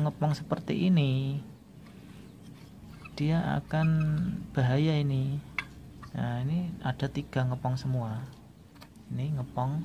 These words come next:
bagian sini ya. Bagian sini, bagian T R ini mosfet. Ini juga mosfet. Ini juga mosfet, ini ngepong semua.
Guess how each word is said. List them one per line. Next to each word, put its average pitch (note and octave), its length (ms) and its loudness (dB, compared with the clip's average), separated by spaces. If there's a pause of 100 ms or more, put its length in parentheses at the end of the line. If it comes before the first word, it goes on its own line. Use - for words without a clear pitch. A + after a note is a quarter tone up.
(1700)
bagian B2 400 -6
sini C3 480 -4
ya. D3 60 -2 (1120)
Bagian - 400 4
sini, - 480 4 (160)
bagian - 400 2
T - 80 6
R B2+ 320 4
ini B2+ 240 4
mosfet. C3+ 400 2 (1200)
Ini B2+ 240 2
juga - 240 -2
mosfet. - 480 4 (1700)
Ini C3 160 -2
juga B2 240 -4
mosfet, A2+ 320 0
ini D3 160 4
ngepong C3 240 2
semua. B2+ 560 0